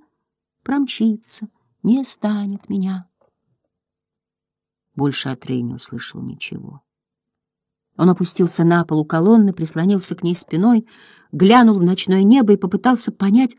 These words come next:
все, что ему рассказали. Но тишина окутала его, как мягкое тяжелое одеяло.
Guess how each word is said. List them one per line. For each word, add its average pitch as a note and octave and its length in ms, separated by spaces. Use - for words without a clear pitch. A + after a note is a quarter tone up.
все, - 220
что - 160
ему A3+ 140
рассказали. F#3 640
Но G3 100
тишина A3 720
окутала A#3+ 640
его, G#3 240
как E3 300
мягкое A3 520
тяжелое F#3 580
одеяло. D3+ 760